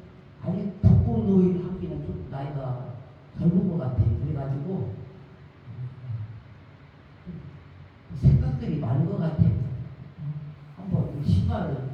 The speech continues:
깡을 신어볼까 말까 생각도 하는 것 같아요. 그렇게 하시고 오늘 있잖아요. 오늘 아주 맛있는 게 많아요. 많이 드시고 건강하시고 행복하시고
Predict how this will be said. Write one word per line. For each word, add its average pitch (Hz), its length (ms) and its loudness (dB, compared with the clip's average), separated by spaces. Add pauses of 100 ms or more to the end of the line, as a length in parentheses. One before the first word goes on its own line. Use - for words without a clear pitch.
(160)
깡을 107 320 -6
신어볼까 - 520 -4
말까 127 480 -8 (720)
생각도 - 400 -10
하는 - 140 -16 (180)
것 - 120 -12
같아요. - 460 6 (360)
그렇게 - 1200 -6
하시고 - 560 2 (880)
오늘 220 360 2
있잖아요. 165 680 2 (720)
오늘 143 420 -6 (440)
아주 143 140 -12 (840)
맛있는 127 460 -6
게 123 140 0
많아요. 120 380 0 (180)
많이 131 340 -2
드시고 175 540 -2 (440)
건강하시고 143 680 2
행복하시고 160 1000 -2